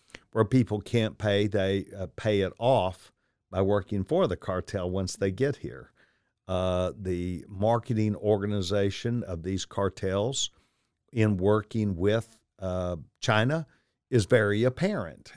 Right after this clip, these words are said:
and it is, uh, a marketing effort. You've seen where they, uh, put drugs in candy. They try and hide things. They make them available. They are killing our children. And this is, in my opinion,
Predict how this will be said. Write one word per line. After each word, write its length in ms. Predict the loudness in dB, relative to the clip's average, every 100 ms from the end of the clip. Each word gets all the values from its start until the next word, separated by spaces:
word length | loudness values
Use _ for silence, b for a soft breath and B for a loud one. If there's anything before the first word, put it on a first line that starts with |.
| -12
and 420 | -6 -4 -2 -4 -2
it 220 | 0 2
is, 440 | 2 0 0 -4 -6
uh, 220 | -6 -6
a 100 | -4
marketing 580 | -2 0 -2 -2 -4 0
effort. 420 | 0 -2 -4 -4 -8 -14
You've 260 | -12 -8
seen 320 | -6 -2 -2
where 140 | -2 -2
they, 340 | 0 0 -2 -6 b b b _
uh, 240 | -8 -6 -8 _ -2
put 520 | 2 2 2 -16 -10
drugs 480 | -2 2 2 0 -4
in 200 | -4 -4
candy. 520 | -2 -2 0 0 0
They 200 | 0 -4
try 300 | -4 -6 -6
and 140 | -6 -4
hide 340 | 0 0 0
things. 300 | -2 -2 -2
They 140 | -4 -2
make 320 | 0 -2 -2
them 180 | -6 -4
available. 520 | -2 -2 -2 -2 -6 b b 0
They 120 | 2
are 140 | 2
killing 580 | 0 -2 4 4 4 2 0
our 500 | 0 2 2 0 -4
children. 680 | -8 -2 -2 -2 -4 -10 -14 _ _ _ _ _ _ _ _ _ _ _ _ _ -6
And 280 | -2 0
this 420 | 4 6 4 0 -2
is, 420 | 0 2 0 -2
in 140 | -4 -2
my 260 | 2 4
opinion, 760 | 4 2 -2 -2 -2 -2 -4